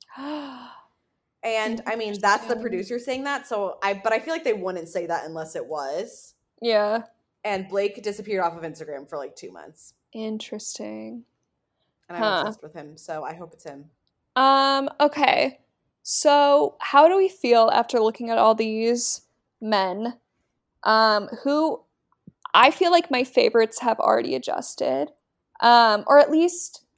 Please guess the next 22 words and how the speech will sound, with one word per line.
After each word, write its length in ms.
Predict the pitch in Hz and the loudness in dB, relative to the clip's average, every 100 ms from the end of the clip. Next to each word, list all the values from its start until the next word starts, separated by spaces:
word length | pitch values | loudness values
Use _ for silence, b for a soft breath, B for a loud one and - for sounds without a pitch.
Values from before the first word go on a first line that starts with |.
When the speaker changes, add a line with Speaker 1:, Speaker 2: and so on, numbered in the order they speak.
| _ | _
Speaker 1:
maybe 280 | 247 247 254 | -2 0 0
not 180 | 302 254 | -2 -2
my 120 | 254 | -4
favorites 440 | 262 220 220 226 - | 0 2 2 0 -8
to 140 | 247 | -6
win, 460 | 226 208 208 247 269 | -4 -2 -4 -6 -2
but 180 | 233 214 | -2 -2
my 160 | 220 | -8
favorites 720 | 247 - 202 208 214 214 - - | -6 -2 -2 0 -2 -2 -6 -8
even 180 | 196 220 | -8 -6
Speaker 2:
Favorites 320 | 208 220 220 | -8 -8 -10
in 100 | 165 | -2
Speaker 1:
for 600 | 214 208 202 208 208 208 233 | 2 6 6 6 4 -2 -4
Speaker 2:
general, 120 | - | -8
yep. 160 | 175 _ _ _ _ | -12 _ _ _ _
Speaker 1:
general, 840 | - 240 214 240 277 320 339 285 - | 0 2 2 2 4 8 8 6 4
or 400 | - 247 247 240 | 4 8 8 6
even 380 | 240 277 359 392 | 2 -4 -4 -4
for, 560 | 381 - 311 320 330 330 | -8 -6 -2 0 0 -2
dare 360 | - 262 277 294 | -2 -2 0 -2
I 100 | 294 | -2
say, 580 | - 269 269 277 277 | -6 -4 -2 -2 -6